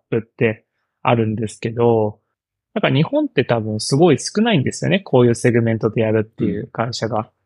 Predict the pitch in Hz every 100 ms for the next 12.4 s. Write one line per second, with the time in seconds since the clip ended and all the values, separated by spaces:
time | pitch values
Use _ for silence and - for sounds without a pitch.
0 | _ _ - 117 - 113 - 117 113 _
1 | _ _ _ _ _ 175 170 165 160 151
2 | 151 147 156 - _ _ _ 262 254 160
3 | 277 277 135 147 156 156 - 185 190 117
4 | 113 113 135 135 120 120 - 113 107 -
5 | - 120 113 113 - 135 120 120 117 156
6 | 143 135 - 117 123 127 123 120 170 160
7 | 110 127 113 107 165 143 - 107 107 117
8 | 107 104 104 98 - 113 117 110 107 _
9 | _ _ _ _ 160 151 135 - 202 294
10 | - 156 127 120 110 - _ _ _ _
11 | _ - 185 - 196 247 - 143 - 123
12 | 107 107 110